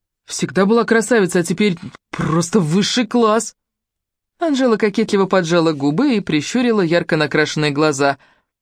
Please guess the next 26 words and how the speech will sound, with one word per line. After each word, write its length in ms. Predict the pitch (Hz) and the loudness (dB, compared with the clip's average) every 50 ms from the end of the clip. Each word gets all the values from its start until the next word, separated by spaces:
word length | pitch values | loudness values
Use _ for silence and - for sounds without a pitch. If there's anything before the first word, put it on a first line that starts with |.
| _ _ _ _ _ _ _ - | _ _ _ _ _ _ _ -4
"М, 560 | 185 185 185 180 185 180 180 180 185 185 - _ - | -2 0 0 0 0 0 -2 -4 -6 -10 -18 _ -4
а 120 | - 165 170 | -2 -2 0
ты, 140 | - 214 | 0 0
Олечка, 360 | 202 202 196 175 - - - 175 | 0 2 0 -2 -4 -4 -6 -4
все 140 | - 190 | -4 -4
такая 480 | 170 - 180 170 - 151 143 139 139 143 | -4 -2 -4 -2 0 0 2 2 2 0
же. 200 | 139 147 156 165 _ _ _ _ _ _ _ _ _ _ - | -4 -6 -12 -14 _ _ _ _ _ _ _ _ _ _ -6
Милая 460 | 156 160 185 233 254 254 262 254 247 | -2 -2 0 0 0 -2 -2 -2 -4
девочка-зубрилка". 1300 | 190 147 139 147 151 156 170 - - - 175 165 175 147 127 - 131 127 131 127 127 - - - 151 - _ _ _ _ _ _ _ _ _ _ _ _ _ _ _ _ _ _ _ _ _ _ _ _ _ _ _ - | -4 -2 0 0 0 -2 -4 -6 -6 -6 -4 -2 -2 -4 -4 -4 -4 -2 -4 -4 -6 -8 -14 -18 -18 -18 _ _ _ _ _ _ _ _ _ _ _ _ _ _ _ _ _ _ _ _ _ _ _ _ _ _ _ -14
"Я 180 | 147 139 143 147 | -10 -8 -8 -6
уже 160 | 143 156 165 | -4 -2 0
не 120 | 170 170 | 0 0
зубрилка, 440 | 160 190 202 202 294 320 269 - 214 | 0 0 2 2 2 2 2 2 2
между 260 | 175 165 151 151 196 | 0 0 0 -2 -2
прочим", 400 | 185 - 226 185 156 - 147 - - - - - - _ _ | 0 2 2 2 2 0 -4 -6 -8 -12 -20 -20 -20 _ _
слегка 380 | - - - 175 165 - 175 160 | -10 -4 -4 -4 -2 0 0 0
обиделась 500 | 151 143 151 131 143 147 160 156 - 240 | 2 2 0 0 0 0 -2 0 0 0
Ольга, 260 | 254 226 180 175 160 | 0 0 2 2 0
Анжела 320 | 156 139 160 160 151 151 | 0 0 0 0 0 0
рассмеялась. 640 | 156 156 - - 175 170 165 156 143 143 143 - - - - - _ _ _ _ - | -2 -2 -2 -2 0 0 2 2 2 0 -2 -4 -8 -16 -20 -20 _ _ _ _ -10
"Да 140 | 180 185 214 | -4 0 2
не 160 | 220 233 247 | 2 2 2
дуйся, 500 | 208 202 208 285 294 277 240 190 - 202 | 0 0 2 2 4 4 2 2 0 0
я 180 | 190 196 190 185 | 0 0 0 0
просто 300 | - 185 180 - - 170 | 0 0 0 0 -2 -4
пошутила. 600 | - 175 - - 170 - - - 131 123 120 | -4 -4 -2 -4 -4 -4 -4 -4 -4 -4 -4